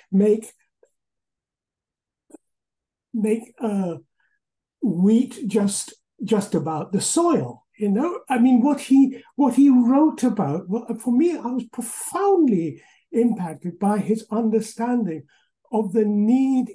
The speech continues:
for, for this to be about the liberation of humans. I mean, um, Antonio talked about, uh, you know, this amazing thing he did with, with the, uh, sugar plantation workers.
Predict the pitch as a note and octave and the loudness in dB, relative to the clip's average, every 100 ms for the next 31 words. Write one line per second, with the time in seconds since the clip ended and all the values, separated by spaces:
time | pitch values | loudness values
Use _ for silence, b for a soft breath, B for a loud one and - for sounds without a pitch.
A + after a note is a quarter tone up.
0 | _ _ _ _ _ - - - A#3 A3+ | _ _ _ _ _ -14 -8 0 2 4
1 | A3+ - - _ _ - - - G3+ G#3 | 2 -2 -14 _ _ -20 -20 -8 -4 -2
2 | E3+ B3 - - A3 G#3+ G#3 B3 G3 - | -2 -4 -4 -6 -6 -4 -6 -6 -8 -8
3 | - G#3 A3 C4+ - _ _ - G#3 G3+ | -4 -2 0 -2 -6 _ _ -4 0 0
4 | G#3 G3+ F#3+ F#3 G3 E3 - F#3 B2+ A#2 | 0 -2 -4 -8 -14 -14 -8 -6 -6 -12
5 | E3 F#3 G#3+ G3 B B B B3 G3 F#3 | -8 -4 -4 -4 B B B -4 -2 -2
6 | F3+ E3 F#3 A#3+ - G3+ A#3 A#3 G#3+ A3+ | -4 -6 -12 -14 -8 -4 0 0 0 -2
7 | A3+ G#3+ G#3 G3 A3 - - F#3 E3+ E3+ | -2 -4 -4 -4 -6 -10 -10 -8 -8 -12
8 | _ _ _ _ G#3+ E3 F3 - E3 E3 | _ _ _ _ -8 -6 -6 -6 -8 -4
9 | F#3 A#3 A3+ F#3+ D#3 G#3+ D#3+ F3+ G#3 G3+ | -2 0 -2 -6 -6 -6 -4 -4 -2 -2
10 | E3+ E3+ - F#3+ D#3+ D#3 C3+ _ _ - | -4 -14 -10 -10 -8 -12 -14 _ _ -18
11 | F#3+ D3+ D3+ F#3+ - A3 G3+ - G3+ F3+ | -14 -10 -10 -10 -6 -2 -2 -2 -2 -2
12 | F3 B3 - F#3 D3 C#3 B2+ - - | -2 -2 -2 -6 -4 -4 -6 -14 -18